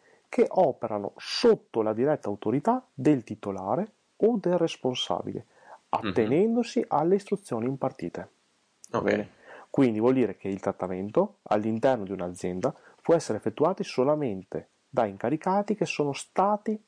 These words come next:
Speaker 1: nominati. Non possono essere fatti da tutti i soggetti. Se non esiste una nomina
Speaker 2: Sì.
Speaker 1: ad incaricato,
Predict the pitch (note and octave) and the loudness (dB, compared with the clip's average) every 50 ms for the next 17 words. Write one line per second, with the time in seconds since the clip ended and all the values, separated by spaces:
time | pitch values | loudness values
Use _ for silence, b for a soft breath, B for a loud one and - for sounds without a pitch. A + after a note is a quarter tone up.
0 | _ - D3 D#3 D#3 C#3 A2+ F#2+ F2+ F2 - - - - _ _ _ _ _ _ | _ 0 0 2 2 2 2 2 0 -2 -2 -4 -8 -8 _ _ _ _ _ _
1 | _ _ _ _ _ b b b b b b - A2 G#2 G#2 - G#3 B3 B3 - | _ _ _ _ _ b b b b b b 0 0 0 2 2 2 2 2 0
2 | - - C3+ A#2 - - A#2+ A#2 - - G#2 - - G#2 G2+ - G#2+ G#2 F#2+ - | -6 -2 -2 -2 0 0 -2 -2 -2 -8 -8 -2 -2 -2 -2 0 -4 -6 -4 -4
3 | A#2+ A2+ - - G2+ - - F#2+ F#2 - F#2 F2 F2 _ - - F#2+ B B B | -6 -6 -4 -6 -8 -6 -4 -6 -4 -4 -4 -4 -4 _ -10 -12 -12 B B B
4 | B B B B B - - - C#4 D4 B3 F#3 D3 B2+ G#2+ F#2+ A#2 B2+ - - | B B B B B -6 0 2 2 2 2 0 0 -2 -2 0 -2 -2 -2 -2
5 | - - C3 C3+ D#3+ - _ - - B2 A#2+ A2+ G#2+ G2+ G2+ F2+ F2 F2 F#2 F#2 | -2 -2 -2 -2 -2 -10 _ -4 -2 0 0 0 0 0 -2 -2 -4 -4 -6 -2
6 | F#2 G2+ A#2 C3 - _ _ _ _ _ _ _ _ _ _ _ - - - F#2 | -2 0 -2 -2 -6 _ _ _ _ _ _ _ _ _ _ _ -4 -2 0 2
7 | F#2+ G#2 G#2+ A#2+ A2+ G#2+ G#2 G2 G2+ - - F#2 E2+ F2 - C3 D3 b | 2 2 2 0 -2 -4 -4 -4 -4 -2 -4 -4 -4 -2 -2 -4 -4 b